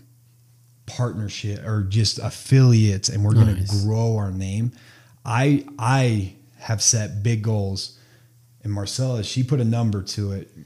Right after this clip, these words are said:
Speaker 1: She wants ten movers full-time in Boise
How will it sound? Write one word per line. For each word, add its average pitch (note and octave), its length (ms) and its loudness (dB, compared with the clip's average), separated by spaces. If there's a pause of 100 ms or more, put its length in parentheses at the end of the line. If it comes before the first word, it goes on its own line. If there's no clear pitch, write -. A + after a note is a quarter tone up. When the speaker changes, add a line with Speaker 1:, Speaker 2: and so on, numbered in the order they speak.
Speaker 1:
She - 260 2
wants B2 540 2 (460)
ten D3 380 2
movers A#2+ 600 0 (880)
full-time A2+ 840 -2
in A2+ 200 2
Boise G2+ 680 -2